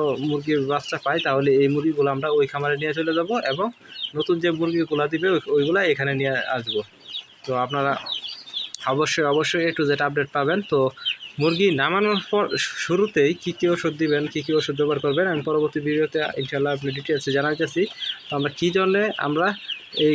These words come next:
খামারে দুইশো তুললাম, ওই খামারে তিনশো তুললাম, এটা তো আপনাদের সামনে ক্লিয়ার করলাম। তো আমরা ওই খামারে ভিডিওটা করতে পারি নাই, ওই খামারে গোছায়, গোছায় প্রচণ্ড পরিশ্রমের কারণে করতে পারি নাই। তো এখন একটু সময় পাইলাম, ফাঁকে আমি এই খামারের ভিডিওটা করে নিতেছি। আপনারা অবশ্যই দেখতে পাচ্ছেন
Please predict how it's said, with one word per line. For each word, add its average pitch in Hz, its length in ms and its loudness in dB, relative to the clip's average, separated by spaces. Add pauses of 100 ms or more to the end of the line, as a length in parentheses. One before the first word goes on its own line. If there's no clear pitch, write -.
খামারে 160 320 2 (200)
দুইশো 165 280 2
তুললাম, 165 300 2
ওই 143 100 2
খামারে 147 300 0
তিনশো 160 280 2
তুললাম, 170 220 4 (140)
এটা 147 200 0
তো 160 120 0
আপনাদের 147 280 -2
সামনে 147 260 -4
ক্লিয়ার 143 300 0
করলাম। 170 240 0 (480)
তো 160 60 2 (160)
আমরা 151 240 2
ওই 160 140 2
খামারে 156 300 0
ভিডিওটা 160 380 2
করতে 165 240 -2
পারি 147 160 2
নাই, 156 160 0
ওই 139 100 -2
খামারে 139 280 0
গোছায়, 147 260 0
গোছায় 139 240 -2
প্রচণ্ড 151 240 0 (120)
পরিশ্রমের 147 500 0
কারণে 139 260 0
করতে 147 220 0
পারি 135 180 2
নাই। 185 140 -2
তো 190 40 2 (100)
এখন 160 220 -4
একটু 147 120 -6 (100)
সময় 156 240 -2
পাইলাম, 160 280 2
ফাঁকে 160 260 0 (520)
আমি 131 140 0 (140)
এই 143 120 4
খামারের 139 360 0
ভিডিওটা 139 340 0
করে 147 180 4
নিতেছি। 151 320 0 (460)
আপনারা 135 280 0
অবশ্যই 135 280 0
দেখতে 143 200 -2
পাচ্ছেন 147 340 0